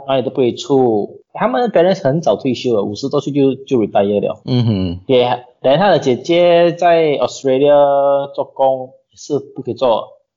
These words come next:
Speaker 1: 他们，他们就是，totally 他们的 source of income 全部砍掉。
Speaker 2: Yeah, true. Oh, but
Speaker 1: 所以
Speaker 2: OK.
Speaker 1: 所以我就 every month take care 他差不多千二，include 那个车了。include 车差不多，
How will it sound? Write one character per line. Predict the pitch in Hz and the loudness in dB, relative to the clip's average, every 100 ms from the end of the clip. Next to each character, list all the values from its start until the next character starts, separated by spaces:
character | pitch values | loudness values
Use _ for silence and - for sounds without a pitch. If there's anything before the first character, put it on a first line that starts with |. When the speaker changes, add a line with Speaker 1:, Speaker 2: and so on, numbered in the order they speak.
| _ | _
Speaker 1:
他 | 180 | -8
们， | 185 | -4
他 | 214 | -4
们 | 208 | -6
就 | 180 | -8
是， | 175 | -4
totally | 170 135 - 127 170 185 | -4 -4 -14 -4 0 0
他 | |
们 | 180 | 0
的 | 151 | -4
source | - 170 | -2 -4
of | - 120 | -4 -12
income | 117 131 | -8 -8
全 | 117 | -8
部 | 113 | -12
砍 | - - | -12 -12
掉。 | 95 - | -14 -10
Speaker 2:
Yeah, | 104 85 76 | -6 -4 -6
true. | - - 85 85 113 | -10 -6 -4 -2 -4
Oh, | - 113 | -2 -2
but | 95 - | -2 -4
Speaker 1:
所 | - - | -8 -6
以 | 110 92 110 | -2 0 -2
Speaker 2:
OK. | 113 _ | -6 _
Speaker 1:
所 | - 156 | -2 2
以 | 180 | 2
我 | 135 | 2
就 | 170 165 156 156 143 - | 2 2 2 2 -2 -2
every | 131 131 147 147 | -2 0 -4 -4
month | 143 143 139 156 156 | -4 -4 -6 -10 -4
take | 147 147 | -4 0
care | 143 | 0
他 | 131 139 135 | 2 2 2
差 | 135 | 0
不 | 131 | -4
多 | 131 135 135 131 | 0 2 2 0
千 | - 123 - | -4 -10 -2
二 | 135 127 120 113 | 2 4 4 2
，include | 110 110 107 156 139 | -2 -10 -8 -8 -2
那 | 135 | -2
个 | 139 123 | 0 -2
车 | - 123 120 | -2 0 0
了。 | 95 - 311 320 427 392 202 - - - 403 440 440 | 0 -6 -8 -8 -8 -12 -12 -14 -18 -18 -16 -16 -12
include | 147 123 - 147 | -6 -6 -6 -10
车 | - 143 | -2 0
差 | 143 | 0
不 | 139 | -2
多， | 135 | -2